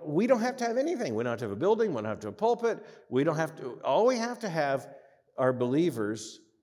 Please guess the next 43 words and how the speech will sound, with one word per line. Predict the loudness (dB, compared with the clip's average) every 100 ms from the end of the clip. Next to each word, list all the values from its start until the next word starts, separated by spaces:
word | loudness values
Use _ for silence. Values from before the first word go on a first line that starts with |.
| _ _ _ _ _ _ -4
wait | 0 0
a |
minute, | -2 -6 -10 -20 _ _ _ _ _ _ _ _ _
rightly | -6 -2 0 0 -2
ordered | 2 2 2 -2
by | -2 -2
the | -2
word | -6 -6
of | -8
God. | -8 -10 -12 -20 _ _ _ _ _ _ _ _ _ _ _ -2
And | 0
that | 2
means | 0 -2
orderly | -2 -2 -2 -4
leadership. | -6 -8 -14 -18 -20 _ _ _ _ _ _ -10
Okay, | -8 -6 -8
so, | -6 -6 -8 -12 -20 _ _ _ _ _ _ _ _ _ _ _ _
and | 0 4
by | 4
the | 4
way, | 4 2
is | 0
it | -2
a | -4
scandal | -4 -4 -2 -2
we | -2
have | -4 -6
so | -4
many? | -4 -6 -4
Well, | -4
sometimes | -2 -6 -4 -6 -4
it | -4
is. | -4 -6 -8 -16 -16
I | -6
mean, | -4 -4
if | -4
you're | -4 -4
splitting | -6 -6 -4 -4 -4
over | -4 -4
something | -6 -8 -8
stupid, | -8 -8 -8 -10 -10 -8
then | -6 -6 -8
yeah. | -10 -8 -10